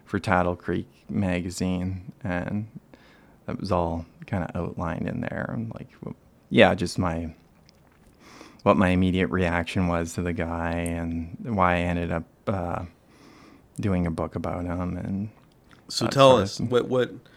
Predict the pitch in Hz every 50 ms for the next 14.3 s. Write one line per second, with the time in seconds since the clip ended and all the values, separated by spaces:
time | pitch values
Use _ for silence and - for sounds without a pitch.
0 | - - - - - - 123 123 123 127 135 135 127 123 117 117 117 120 117 120
1 | 117 - 117 120 117 110 107 107 107 - - - 104 101 104 110 110 131 135 170
2 | 175 156 - - 175 170 165 165 170 165 156 151 135 127 127 143 147 143 143 139
3 | 139 139 135 135 135 135 135 127 120 80 82 117 117 120 113 98 - - - -
4 | 101 95 98 110 123 123 117 - - 104 98 87 104 113 117 110 - - - -
5 | - 101 95 95 101 110 120 139 139 127 107 101 92 90 87 82 87 - 98 104
6 | 107 110 107 104 101 98 98 - - - 110 107 107 101 95 87 87 - - -
7 | 90 90 90 92 98 107 - - 110 98 92 90 90 87 85 87 87 85 - -
8 | 104 - - - - _ - - - - - - - - - - - - - -
9 | 92 98 95 - - 98 85 82 87 90 92 92 101 95 - 95 90 90 95 98
10 | 95 92 95 95 92 98 95 92 95 98 92 98 98 92 90 87 85 90 90 90
11 | 90 95 104 107 113 117 127 98 98 95 92 92 90 87 87 90 - - _ -
12 | - 104 101 104 110 117 123 131 131 127 123 120 117 117 113 113 107 - - -
13 | - _ _ _ _ _ _ _ _ _ _ _ _ _ _ - _ _ - 127
14 | 127 117 107 107 107 95